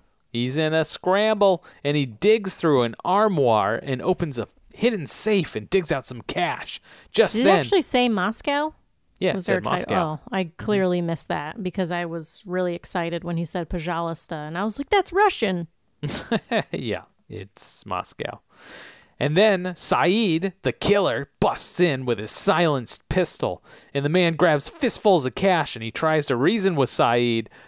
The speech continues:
Speaker 1: with the cash. But Saeed plugs him with the pistol. Done deal.
Speaker 2: 'Cause he can kill him and still take the cash.
Speaker 1: Oh, that's true. Yeah.
Speaker 2: You know?
Speaker 1: Right.
Speaker 2: What's the point?
Speaker 1: <laughs> Yeah.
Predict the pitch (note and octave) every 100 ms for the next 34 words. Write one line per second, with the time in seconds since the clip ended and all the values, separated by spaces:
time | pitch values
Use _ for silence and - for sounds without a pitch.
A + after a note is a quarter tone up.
0 | - C#3+ A#2+ - C#3+ A#2 - - - -
1 | D3 E3 G#3+ C3+ - F3+ E3+ A2+ G#2+ G#2+
2 | - - D#3 - G#2 - - _ _ _
3 | B2+ A#2 G#2+ G#2 - A#2 A#2 G#2+ - -
4 | _ _ _ - G3+ - G#3+ F#3+ G#3 F3
5 | - - A3 G3 E3+ E3 - - F3 F#3
6 | E3+ - - F3+ C3+ - - - _ _
7 | _ _ - D#3 D3 - - F#2 G2 -
8 | - A#2+ G#2+ - _ G3 D#3+ E3 G#3+ -
9 | _ _ _ G#2 G#2+ F2+ - F3 - -
10 | G#3 E3 G3 - - - F#3+ F#3+ G#2+ F2+